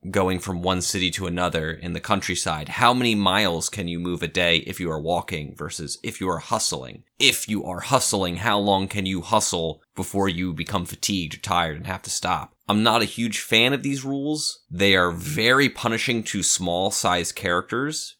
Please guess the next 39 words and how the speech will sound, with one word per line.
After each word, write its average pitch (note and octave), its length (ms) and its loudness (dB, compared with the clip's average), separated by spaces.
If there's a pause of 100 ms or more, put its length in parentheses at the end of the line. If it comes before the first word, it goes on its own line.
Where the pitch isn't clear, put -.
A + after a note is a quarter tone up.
because F#2 260 -2
if E2+ 80 -6
you F#2 80 -4
have G2 500 4
a E2+ 520 0
twenty G#2 280 0
foot - 220 -8
move F#2+ 160 -2
speed, A#2+ 340 -4
you F2 160 -2
are D2+ 100 0
basically F2 380 -2
crippling G2+ 480 0
your E2+ 120 -2
whole F#2 120 0
party's F#2 360 0
ability F2 340 0
to D#2 80 -4
move F#2 400 -2 (160)
from D#2+ 260 -4
one D#2+ 140 -2
place F2 240 -8
to F2 120 -6
another. G#2+ 420 2 (180)
And G#2+ 80 0
it's F2 140 -2
very G#2+ 380 2
punishing G2+ 500 -2
to G2 100 -6
low F2+ 320 0 (100)
constitution F2+ 960 -2
characters. D2 640 -10
A F#2+ 60 -8
lot F#2 180 2
of F2+ 40 -2
this F#2 160 -4
requires F2 440 0
con D#2 340 -6
checks. - 540 -12